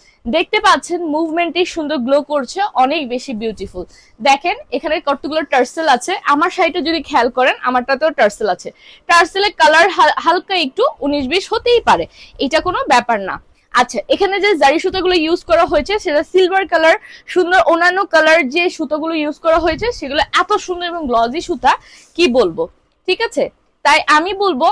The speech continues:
আপনারা আপনাদের যে যা যা পছন্দ হয় শাড়িগুলো আপনারা এখান থেকে স্ক্রিনশট নিয়ে ফোন নাম্বার, ফুল অ্যাড্রেস দিয়ে ইনবক্স করে ফেলবেন। প্রাইস বেশি না, only দুই হাজার একশো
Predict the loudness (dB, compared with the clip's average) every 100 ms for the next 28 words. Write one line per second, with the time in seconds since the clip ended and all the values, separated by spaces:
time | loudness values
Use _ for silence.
0 | 2 -2 0 2 4 4 2 -2 -2 -2
1 | -4 -4 -2 2 4 4 2 0 0 -2
2 | -4 -6 -4 -2 0 0 -2 -16 -18 -8
3 | 0 0 0 -4 0 0 -2 -10 -4 -2
4 | 2 2 2 0 -2 -4 -6 -4 -4 -2
5 | -4 -4 -6 -6 -6 -4 -4 -4 -2 -2
6 | 0 -2 -4 -6 -6 -6 -4 -4 _ -6
7 | -4 -6 -6 -10 -14 -20 -4 4 4 4
8 | 2 0 -2 0 0 0 -4 _ _ 2
9 | 2 4 2 2 0 0 2 2 2 0